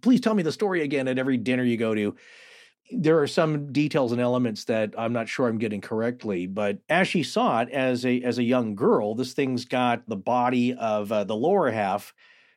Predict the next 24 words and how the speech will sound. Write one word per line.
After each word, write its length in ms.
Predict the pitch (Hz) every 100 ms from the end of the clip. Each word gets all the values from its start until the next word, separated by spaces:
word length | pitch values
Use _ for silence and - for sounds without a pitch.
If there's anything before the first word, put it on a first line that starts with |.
| _
more 160 | 151 175
like 160 | 160
a 60 | 147
regular 340 | 139 123 117
animal, 480 | 113 98 90 87 104
like 240 | 113 98 127
maybe 200 | 117 110
a 60 |
small 560 | - - 117 113 113 104 104 104
zebra 600 | 92 113 123 117 98 85 107
or 140 | 120 101
something, 500 | 107 92 101 104 107
uh, 220 | 101 98 95
I 60 |
believe 320 | 92 98 110 101 107
stripes 400 | 101 - 117 117
on 120 | - 92
part 200 | 160 151
of 60 |
it. 180 | 143 139 - - - - - _ _ -
But 200 | 156 185
the 120 | 170
head 440 | 143 240 220 104 117
is 440 | 143 135 120 -